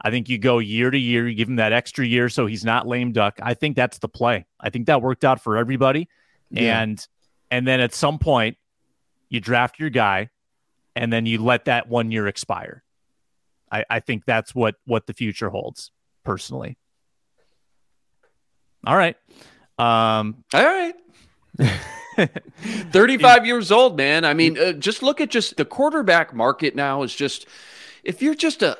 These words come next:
Speaker 3: slightly above average, so in that thirteen to twenty type of quarterback, you're getting thirty, thirty-five mil. I mean, twenty-five minimum. I mean, that's just the going rate. So
Speaker 2: Mm-hmm.
Speaker 3: all these quarterbacks,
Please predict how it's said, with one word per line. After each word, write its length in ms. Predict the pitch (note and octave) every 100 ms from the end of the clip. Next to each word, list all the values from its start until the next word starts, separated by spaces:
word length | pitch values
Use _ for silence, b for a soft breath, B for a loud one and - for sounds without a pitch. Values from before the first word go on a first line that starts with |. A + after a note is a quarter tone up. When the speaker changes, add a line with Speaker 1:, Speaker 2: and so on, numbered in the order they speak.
| -
Speaker 3:
slightly 840 | - - - A2 A#2+ F#3+ F#3+ G3 F3
above 440 | C#3+ B2+ F#2 B2+ A2+
average, 560 | G#2+ A2 A2 A#2+ A2 -
so 180 | A#2+
in 140 | A2+ A2
that 400 | G#2+ G#2 G#2 -
thirteen 800 | - - - C#3+ - D3+ C#3 C3+
to 80 | A#2
twenty 480 | - A2+ A2 A#2+ B2
type 200 | B2+ A#2
of 80 | F#2
quarterback, 420 | G#2 A2+ C3 C#3
you're 140 | E3
getting 280 | A3+ D4+ G3
thirty, 360 | A#2+ D3 C3+ G#2
thirty-five 520 | A2+ G2+ F2 F2 C2
mil. 280 | C2+ - -
I 80 | B2+
mean, 180 | A#2+ A#2+
twenty-five 600 | - E3 C3+ B2 F#2+ -
minimum. 380 | E2+ C#2+ A#1 - _
I 80 | A2+
mean, 160 | G#2+
that's 220 | G#2+ C3 -
just 220 | B2+ -
the 60 |
going 320 | G2 G#2 F#2+ E2+
rate. 200 | F#2+ F#2+
So 80 |
Speaker 2:
Mm-hmm. 60 | G#2+
Speaker 3:
all 140 | C3 G3+
these 180 | D#3 -
quarterbacks, 680 | D#3+ C3+ A2 G#2 G2 -